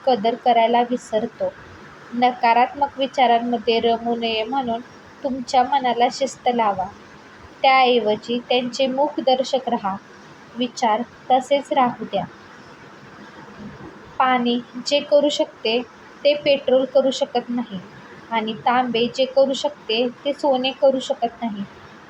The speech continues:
प्रत्येक गोष्ट आणि प्रत्येकाची रचना विशिष्टतेच्या प्रमाणात केली गेली आहे, जेणेकरून आपण केवळे-, केवळ आपले अद्वितीय व्यक्तिमत्व बनूनच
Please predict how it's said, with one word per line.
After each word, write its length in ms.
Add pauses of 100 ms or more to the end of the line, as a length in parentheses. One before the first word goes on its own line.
(120)
प्रत्येक 480
गोष्ट 480
आणि 400
प्रत्येकाची 760
रचना 480 (400)
विशिष्टतेच्या 840
प्रमाणात 500 (140)
केली 260
गेली 300
आहे, 280 (520)
जेणेकरून 680
आपण 460
केवळे-, 420 (240)
केवळ 340
आपले 360
अद्वितीय 840
व्यक्तिमत्व 720
बनूनच 520